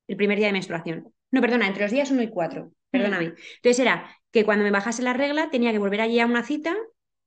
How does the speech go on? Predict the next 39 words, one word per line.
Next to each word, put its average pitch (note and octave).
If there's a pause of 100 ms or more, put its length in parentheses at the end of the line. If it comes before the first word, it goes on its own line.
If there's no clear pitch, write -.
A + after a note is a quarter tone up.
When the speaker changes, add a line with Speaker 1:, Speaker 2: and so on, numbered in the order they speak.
(440)
Speaker 1:
me G3
decían G3
que F#3+
adelante, A#3
entonces B3
ya A#3+
podía A#3+
empezar A3
a A3
pincharme. E3 (1000)
Era G#3+
eso, E3+
justo. F#3
Entonces G#3
empezaba A3+
eso, G3
entre F3
los F#3
días, G3+
eh, F#3+
uno G#3+
y F#3+
cuatro, E3+ (420)
cuando G3+
ya F#3+
nos F#3+
dijesen. - (260)
Entonces, A3
<clears throat> A#3 (100)
claro, B3+
nos A3
dijeron, A3
"Nada, C#4
nada, B3+
eso C#4+
ya, D#4
eh, A3
es G3
decir, G3